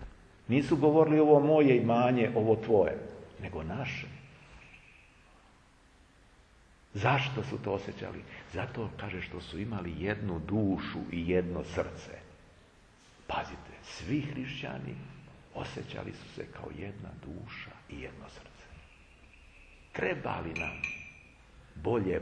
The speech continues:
pouke, braćo i sestre, nego da osjetimo da je, da imamo jednu dušu i jedno srce? Ali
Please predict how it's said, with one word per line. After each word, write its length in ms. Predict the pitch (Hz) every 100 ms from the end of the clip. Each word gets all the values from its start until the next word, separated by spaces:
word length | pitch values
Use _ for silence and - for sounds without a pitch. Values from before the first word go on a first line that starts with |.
| -
pouke, 580 | 110 95 76 - - 76
braćo 440 | 71 76 73 -
i 160 | - -
sestre, 520 | 78 65 - - - - - - - - - - - - _ - _ - - _ - _ - - - - - - -
nego 240 | 107 104
da 220 | 92 85 -
osjetimo 600 | 127 - 123 123 107 85
da 120 | -
je, 280 | 82 80 - 87
da 60 |
imamo 340 | 85 90 107 90 80
jednu 320 | 95 101 90 90
dušu 400 | 101 95 - 76
i 140 | 73
jedno 300 | 78 82 82
srce? 440 | - 78 - - - - - - - -
Ali 280 | 113 110